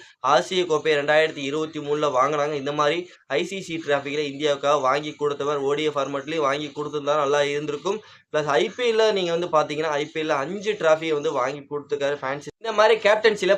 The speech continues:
பல சாதனைகள் பண்ண ரோஹித் சர்மா இப்ப ரெண்டாயிரத்தி இருபத்தஞ்சு ஆஸ்திரேலியாவுக்கு எதிரான ஓ டி ஐ ஃபார்மேட்ல அவரோட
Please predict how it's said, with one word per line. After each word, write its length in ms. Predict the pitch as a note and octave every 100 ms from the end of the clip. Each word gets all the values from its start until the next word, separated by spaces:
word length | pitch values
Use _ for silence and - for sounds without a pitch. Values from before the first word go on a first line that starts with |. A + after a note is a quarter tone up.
| -
பல 240 | E3+ G#3+
சாதனைகள் 600 | G#3+ G3+ G#3 A3+ G#3 F#3+
பண்ண 240 | D#3 D#3+ E3+
ரோஹித் 380 | D3 E3+ F#3 F3
சர்மா 260 | D#3 D3 D#3
இப்ப 340 | C#3+ C#3 D#3
ரெண்டாயிரத்தி 560 | C#3 D3 E3 E3 D#3+ D3+
இருபத்தஞ்சு 480 | C#3+ F3+ F#3 D#3 D#3+ C#3
ஆஸ்திரேலியாவுக்கு 680 | D3+ F3 - G#3 F#3 E3+ D3+
எதிரான 240 | C#3+ E3 D#3
ஓ 120 | D3+
டி 100 | F3 F3+
ஐ 60 |
ஃபார்மேட்ல 540 | E3+ D3 C#3+ D3 C#3 D3
அவரோட 240 | C#3 C3+